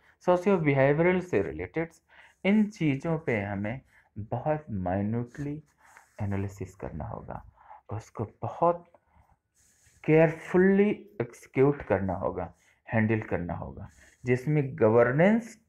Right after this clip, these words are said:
के norms, governance के rules, गवर्नेंस के रेगुलेशन, बे-, इन्वो-, बिजनेस के एनवायरनमेंट,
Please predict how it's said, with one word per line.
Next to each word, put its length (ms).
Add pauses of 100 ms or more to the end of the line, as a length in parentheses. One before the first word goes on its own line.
के 120
norms, 760 (360)
governance 720
के 200
rules, 640 (320)
गवर्नेंस 680
के 200
रेगुलेशन, 880 (360)
बे-, 400
इन्वो-, 320
बिजनेस 560
के 140
एनवायरनमेंट, 920